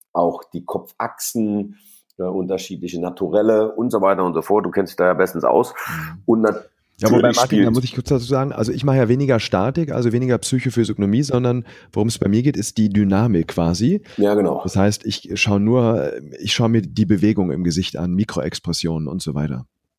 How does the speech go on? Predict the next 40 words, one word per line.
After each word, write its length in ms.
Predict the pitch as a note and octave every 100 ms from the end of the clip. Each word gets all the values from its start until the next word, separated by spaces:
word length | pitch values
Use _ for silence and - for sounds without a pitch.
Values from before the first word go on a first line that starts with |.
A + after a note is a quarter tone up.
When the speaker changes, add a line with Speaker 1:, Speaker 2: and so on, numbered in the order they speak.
| _
Speaker 1:
Und, 240 | A#2+ B2
und 120 | C3 A2+
wir 100 | C3
machen 160 | A#2+
es 80 | A#2+
eben 160 | A2 G#2+
statisch, 360 | F2 F#2+ F#2 G#2
wie 20 |
du 80 | G2
Speaker 2:
Mhm. 60 |
Speaker 1:
richtigerweise 400 | F#2 F2 E2+ E2+
gesagt 260 | D#2+ F2+ -
hast, 300 | E2 - - -
ja. 300 | E2 F2+ - - _ _ -
Aber 180 | - F#2
auch 160 | -
wie 120 | G#2
ein 260 | G2 - F#2+
Gesicht, 400 | F#2 F#2 G#2 - F2+
da-, 140 | F#2 G2
damit 340 | E2 F#2 G#2
hat 120 | G#2
er 80 | F#2+
mich 160 | F#2 -
gekriegt, 300 | - E2+ -
wie 40 |
ein 80 | F2
Gesicht 320 | D#2 F#2 -
sich 160 | F#2+ -
verändert. 540 | - F2 F2 - - -
Speaker 2:
Mhm. 320 | D2+ C#2 A#1+ - -
Speaker 1:
Ne, 140 | F2 F#2+
über 260 | B2 F2
die 100 | E2
Jahre, 320 | E2 E2+ F2 F#2
durch 160 | E2+
die 80 | -
Erfahrungen 640 | D2 - F2+ G2 F#2+ F#2
auch. 220 | - B1
Also 260 | D2+ D2+ D#2+